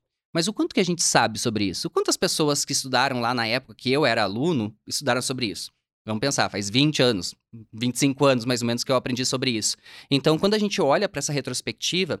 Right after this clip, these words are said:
muitas vezes a aula de arte era o desenho livre, era o mimeógrafo, era o desenho que você pintava, era a data comemorativa. Então, até hoje tem gente que acha que a aula de arte é isso. É o passatempo. Ah, dá um desenho pra criança fazer enquanto eu tô fazendo uma coisa mais importante lá em língua portuguesa e matemática.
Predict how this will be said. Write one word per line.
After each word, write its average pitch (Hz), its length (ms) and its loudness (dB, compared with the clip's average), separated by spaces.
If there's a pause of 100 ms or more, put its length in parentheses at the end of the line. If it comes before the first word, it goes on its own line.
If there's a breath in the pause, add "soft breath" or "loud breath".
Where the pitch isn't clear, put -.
(280 soft breath)
muitas 143 260 0
vezes 147 200 -2
a 139 80 4
aula 143 180 2
de 143 140 -4
arte 139 320 0
era 156 180 2
o 160 40 -4
desenho 147 300 0
livre, 123 640 0
era 113 260 2
o 113 120 -2
mimeógrafo, 113 720 2
era 110 80 -4
o - 20 -8
desenho 110 300 -6
que - 60 -8
você 120 100 -4
pintava, 117 640 0
era 107 100 0
a - 20 -2
data 104 200 -4
comemorativa. 120 760 -2 (240 loud breath)
Então, 190 120 2
até 180 180 0
hoje 202 220 2
tem 202 100 0
gente 202 180 0
que - 80 -10
acha 190 280 2
que - 120 -4
a 170 60 4
aula 165 180 2
de 170 120 -4
arte 170 260 0
é 370 60 -2
isso. 285 320 -4 (260)
É 113 60 0
o 113 40 2
passatempo. 147 640 -2
Ah, 202 160 4
dá 151 120 0
um 247 40 0
desenho 180 380 0
pra 156 100 -2
criança 147 380 -4
fazer 131 320 -4
enquanto 156 300 -4
eu 143 40 -6
tô 143 120 -10
fazendo 147 240 -2
uma 139 100 0
coisa 143 220 -2
mais 135 200 -2
importante 139 480 0
lá 127 140 2
em 127 60 0
língua 131 160 2
portuguesa 127 420 -2
e 131 40 0
matemática. 123 520 -2